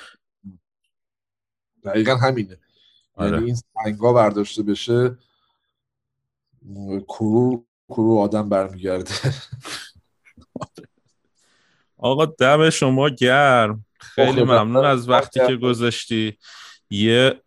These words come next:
Speaker 2: اه، یه چ-، اه، در حد، اه، چند دقیقه‌ای، اه، اگر که دوست داری صحبت چیزی بکنی یا فکر می‌کنی چیزی جا مونده توی این صحبتمون،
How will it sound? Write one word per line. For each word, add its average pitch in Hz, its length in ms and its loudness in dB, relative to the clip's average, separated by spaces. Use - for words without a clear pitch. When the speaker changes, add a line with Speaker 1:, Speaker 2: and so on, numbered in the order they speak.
Speaker 2:
اه، 98 560 2
یه 104 140 0
چ-، - 200 -6
اه، 92 340 0
در 90 260 2
حد، 92 320 0
اه، 98 680 0
چند 87 360 -2
دقیقه‌ای، 95 840 -2
اه، 82 420 -4
اگر 95 260 0
که 101 120 -10
دوست 95 280 -10
داری 95 120 0
صحبت 90 420 -2
چیزی 98 360 -10
بکنی 98 400 -2
یا 90 100 0
فکر 87 240 -6
می‌کنی 90 200 -4
چیزی 95 300 -4
جا 98 280 -2
مونده 101 400 0
توی 98 220 -6
این 98 120 -2
صحبتمون، 92 880 -4